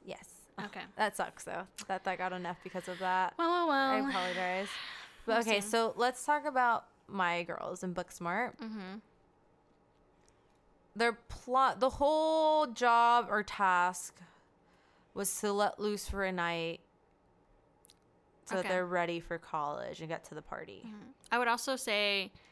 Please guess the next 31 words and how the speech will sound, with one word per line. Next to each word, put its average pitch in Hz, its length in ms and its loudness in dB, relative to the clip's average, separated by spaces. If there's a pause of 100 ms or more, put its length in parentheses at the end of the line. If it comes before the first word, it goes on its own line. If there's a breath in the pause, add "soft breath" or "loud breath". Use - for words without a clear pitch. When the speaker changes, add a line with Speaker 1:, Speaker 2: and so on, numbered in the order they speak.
(300 soft breath)
Speaker 2:
their 220 160 -2
job 208 540 2
is 196 320 -6
to - 180 -8
go 202 280 -6
to 214 200 -10
college, 185 560 -6
and 208 140 -8
they're 202 140 -2
not 190 640 -2
changing 208 420 -6
their 185 120 -6
plans 196 760 -8 (480)
to 196 420 -8
graduate 196 540 -4
and 190 200 -12
go 185 220 -8
to 196 140 -12
these 202 180 -10
Ivy 202 240 -8
Leagues 220 440 -8
Speaker 1:
Well, 220 100 0
she 254 160 -4
doesn't. 240 160 -2
Speaker 2:
for 208 100 2
Speaker 1:
Amy, 220 120 2
Speaker 2:
anybody. 208 180 -2
Speaker 1:
Amy 226 140 2
doesn't. 180 320 -2
Yeah, 160 200 -2
she, 175 240 -10